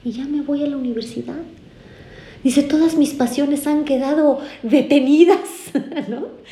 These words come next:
Entre que no, hasta de tener una novia, ¿no? O, o de salir con sus amigos. Entonces, hay muchas cosas muy interesantes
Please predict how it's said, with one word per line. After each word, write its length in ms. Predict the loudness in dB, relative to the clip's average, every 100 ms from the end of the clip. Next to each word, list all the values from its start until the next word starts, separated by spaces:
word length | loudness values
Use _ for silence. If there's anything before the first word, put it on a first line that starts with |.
| -20 -10 -4
Entre 400 | -4 0 0 0
que 140 | -2
no, 280 | -2 -4 -6
hasta 300 | -8 -4 -2
de 120 | 0
tener 400 | 0 0 0 0
una 220 | 0 0 0
novia, 640 | 0 2 2 2 2 2
¿no? 160 | 2 2 2
O, 320 | 2 0 0
o 40 |
de 240 | 0 0 -2
salir 300 | -2 -4 -4
con 180 | -4 -4
sus 220 | -4 -4
amigos. 800 | -4 0 0 0 0 0 -2 -4
Entonces, 480 | -10 -14 -12 -6 4
hay 80 | 6
muchas 280 | 6 2 -6
cosas 360 | -6 -6 -2
muy 180 | 0 0
interesantes 1000 | 0 -2 -2 -4 -4 -4 -4 -4 -6 -8